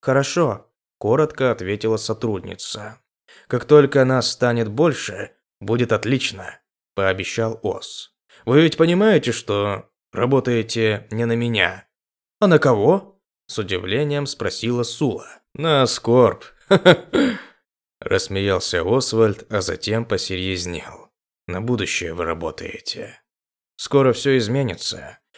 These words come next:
Абсолютно все. То, что было неважно, станет важно. А то, что было важно,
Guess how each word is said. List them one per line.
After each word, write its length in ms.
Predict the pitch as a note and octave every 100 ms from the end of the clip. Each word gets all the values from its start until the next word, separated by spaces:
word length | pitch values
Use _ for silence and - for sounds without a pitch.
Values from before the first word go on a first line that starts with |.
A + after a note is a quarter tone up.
| _
Абсолютно 580 | F#2+ F#2 - G2+ A#2+ G#2
все. 360 | G2 - G2+ - _ _ _ _ _
То, 140 | - C3+
что 220 | - A#2
было 260 | G#2+ B2+
неважно, 760 | A#2+ A#2 A#2+ C3+ A#2 A#2 A2+ -
станет 440 | - - A2+ A2 G2+
важно. 600 | G#2+ G#2 F2+ F#2 F2+ - _ _ _ -
А 120 | F2
то, 160 | A2+
что 220 | G2 - F2+
было 320 | G#2+ F#2+ E2
важно, 640 | F2 D3 D#3 F2+ E2+ -